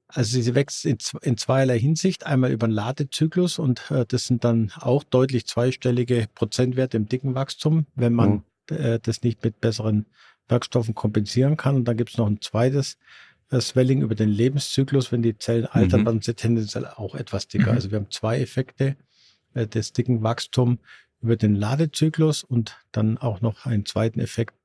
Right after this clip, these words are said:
Speaker 1: ein gewisses dicken Wachstum über das gesamte Leben. Und dafür muss man Bauraum vorhalten, die Zelle auch unter einem gewissen Druck, äh, halten,
Speaker 3: Mhm.
Speaker 1: äh, weil sie dann besser funktioniert, als
Speaker 2: Ja.
Speaker 1: wenn sie sich frei ausdehnen kann.
Speaker 2: Okay.
Speaker 3: Was mich interessieren würde,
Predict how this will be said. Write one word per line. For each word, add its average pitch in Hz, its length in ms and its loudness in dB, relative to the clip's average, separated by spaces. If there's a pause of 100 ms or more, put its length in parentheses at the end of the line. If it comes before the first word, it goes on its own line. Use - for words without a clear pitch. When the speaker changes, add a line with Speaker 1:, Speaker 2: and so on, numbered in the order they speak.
Speaker 1:
ein 117 200 -6
gewisses 113 420 -2
dicken 117 260 0
Wachstum 113 460 -4
über 107 220 -2
das 104 300 -10 (240)
gesamte 107 480 0
Leben. 151 400 2 (440)
Und 123 120 2
dafür 120 240 2
muss 107 140 0
man 107 180 0
Bauraum 135 560 0
vorhalten, 135 680 0 (420)
die 113 100 0
Zelle 123 360 2
auch 120 120 -2
unter 117 160 0
einem 101 100 -4
gewissen 110 460 0 (140)
Druck, 143 360 0 (260)
äh, 143 40 -6
halten, 135 720 0
Speaker 3:
Mhm. 120 260 2 (140)
Speaker 1:
äh, 120 160 0
weil 113 140 0
sie 120 100 -8
dann 113 160 0
besser 113 240 -2
funktioniert, 113 720 0 (320)
als 101 80 4
Speaker 2:
Ja. 98 140 4
Speaker 1:
wenn 107 120 2
sie - 80 -6
sich 104 120 -2
frei 98 320 -4
ausdehnen 98 480 -6
kann. 98 220 -12 (140)
Speaker 2:
Okay. 104 440 -2
Speaker 3:
Was - 200 -4
mich 147 160 2
interessieren 151 280 2
würde, 127 180 2